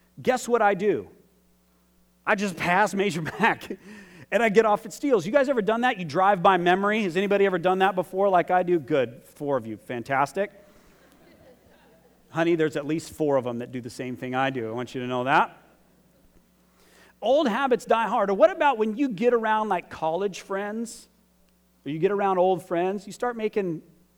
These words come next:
college decisions again? <laughs> Or when young people, when you go back and you stay at your parents' house for a weekend, like,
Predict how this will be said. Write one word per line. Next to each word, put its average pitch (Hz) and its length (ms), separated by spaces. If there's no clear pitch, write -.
college 165 460
decisions 165 520
again? 202 540
<laughs> - 40
Or 180 120
when 240 300
young 262 340
people, 208 240
when 208 120
you 233 120
go 254 140
back 247 280
and 214 180
you 208 140
stay 214 300
at - 140
your 208 100
parents' 202 400
house 175 280
for 196 140
a 190 60
weekend, 196 540
like, 185 200